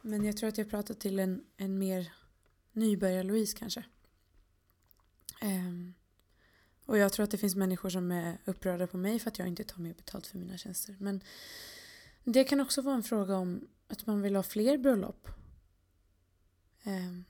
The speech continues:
till en mindre kostnad. Om du vill jobba mer, alltså mer frekvent. Eller om du vill jobba mer sällan och sitta och vänta in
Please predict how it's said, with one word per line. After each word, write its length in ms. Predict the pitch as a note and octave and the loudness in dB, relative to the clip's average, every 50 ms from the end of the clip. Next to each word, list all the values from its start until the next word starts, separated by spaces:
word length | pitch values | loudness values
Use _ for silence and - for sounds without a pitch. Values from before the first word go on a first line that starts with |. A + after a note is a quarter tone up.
| _ - | _ -12
till 200 | - - A3 G#3 | 0 2 4 4
en 100 | G3+ G3+ | 4 4
mindre 220 | G3 F#3+ F#3 F#3+ | 2 0 -2 -4
kostnad. 520 | F#3 - G#3+ F#3+ - - B3 B3 - - - - _ - - - _ _ _ _ _ _ _ _ | -4 -4 -4 -6 -4 -4 -4 -6 -6 -8 -14 -20 _ -20 -20 -20 _ _ _ _ _ _ _ _
Om 140 | A3 G#3+ | 2 2
du 60 | G#3+ G#3 | 4 6
vill 180 | G3+ G#3+ G3+ | 6 6 6
jobba 340 | G3+ G3 F3+ F3 F3+ F3 - - | 6 4 4 4 0 0 0 0
mer, 480 | F#3 F#3 F#3+ G#3+ A#3+ C#4+ C4 - - A#3+ | 2 4 4 6 6 6 4 2 0 0
alltså 180 | A3 G3 - A3 | 4 6 6 8
mer 240 | G#3+ G#3+ G#3 G3+ F#3+ | 8 8 8 6 6
frekvent. 720 | - - G#3 - - A#3 A#3+ F3+ - - - - - - - - - - - - - - - - _ _ | 4 0 -2 4 8 8 8 8 4 0 -4 -4 -4 -6 -10 -16 -18 -16 -16 -18 -18 -20 -20 -20 _ _
Eller 240 | A#3+ A3+ A3 A3+ | 6 6 6 6
om 120 | A#3 B3 B3 | 6 4 4
du 100 | A#3 A#3+ | 2 2
vill 140 | A3+ A#3 A3+ | 2 2 2
jobba 300 | A3+ A3+ G#3 F#3 G3 F#3+ | 2 2 2 0 0 2
mer 400 | F#3+ F#3+ F3+ F3+ E3+ F#3+ B3 A3+ | 2 2 2 2 0 0 0 0
sällan 720 | - - - A3+ G#3 G3+ G3+ G#3+ A3+ - - G#3+ G3+ - - - - - _ _ _ _ | 2 6 6 6 6 8 6 4 4 2 0 -4 -8 -10 -12 -18 -20 -20 _ _ _ _
och 180 | - - G3 - | -6 -4 0 4
sitta 300 | - A3+ G#3 A3 - G#3 | 4 4 4 4 2 -2
och 80 | G3+ G3+ | 0 2
vänta 260 | G#3 G3+ F#3 - - | 2 2 2 2 4
in 360 | A#3 A3+ A#3 A#3 A#3 A3 - | 6 8 8 8 6 4 0